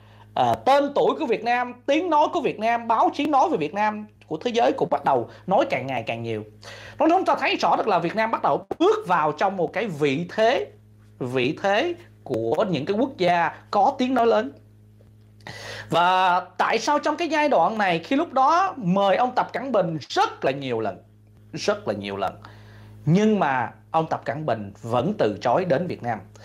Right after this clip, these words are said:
Cách đây không lâu thì lúc mà Việt Nam mới vừa ký nâng tầm đối tác với Nhật Bản thì ông Vương Nghị đến Việt Nam. Khi, trong khi lúc ông Vương Nghị đến Việt Nam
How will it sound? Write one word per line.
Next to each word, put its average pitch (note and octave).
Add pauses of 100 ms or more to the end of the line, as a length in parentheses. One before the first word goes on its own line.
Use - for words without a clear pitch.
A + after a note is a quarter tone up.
(260)
Cách C4+
đây A#3
không A#3+
lâu A#3
thì B2+
lúc B3+
mà C#3
Việt B2+
Nam F3+
mới A3
vừa C#3+ (100)
ký C4 (200)
nâng B3+
tầm C#3
đối E3+
tác C4
với B3
Nhật F3
Bản B2+ (720)
thì C#3
ông F#3
Vương F3+
Nghị B2
đến D#3
Việt B2
Nam. D3 (760)
Khi, F4+
trong E4
khi D#4+
lúc G4+
ông D4
Vương D4
Nghị E3
đến C4+
Việt C4
Nam G#3